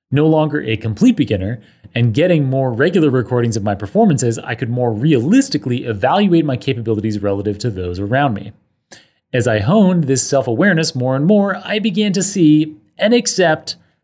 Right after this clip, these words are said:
how terrible I really was at CrossFit and always had been. I'm a big guy and I couldn't deadlift anywhere near folks half my weight. I couldn't string more than a couple of pull-ups together, and my running speed was middle of the pack at best.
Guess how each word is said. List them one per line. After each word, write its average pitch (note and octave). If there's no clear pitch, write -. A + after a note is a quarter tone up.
how F#3+
terrible F3+
I B2
really C#3+
was C3
at C3
CrossFit G#2+
and F3
always G3+
had B3
been. -
I'm A#3+
a A#3+
big A3+
guy C4
and C3
I D3
couldn't G3+
deadlift F#3+
anywhere G#3+
near E3+
folks C#3
half A#2
my G#2+
weight. -
I E3+
couldn't F#3
string G3
more F3+
than E3
a D3+
couple G3
of E3+
pull-ups D3
together, F#2
and C3+
my B2+
running F3
speed D3
was G#2+
middle D3+
of B2
the A2
pack F#2
at F#2
best. -